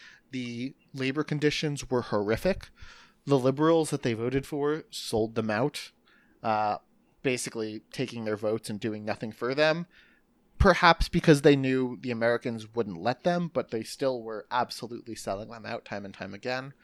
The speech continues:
No, uh, relationship to modern liberals and, uh,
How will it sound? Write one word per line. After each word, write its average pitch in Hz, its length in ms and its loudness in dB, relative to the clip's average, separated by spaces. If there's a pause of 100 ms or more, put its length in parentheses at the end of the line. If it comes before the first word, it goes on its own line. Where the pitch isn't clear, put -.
(1080)
No, 123 400 2
uh, 117 420 2
relationship 120 640 -2
to 123 100 -8
modern 131 380 2
liberals 131 600 2 (440)
and, 156 400 4
uh, 156 260 12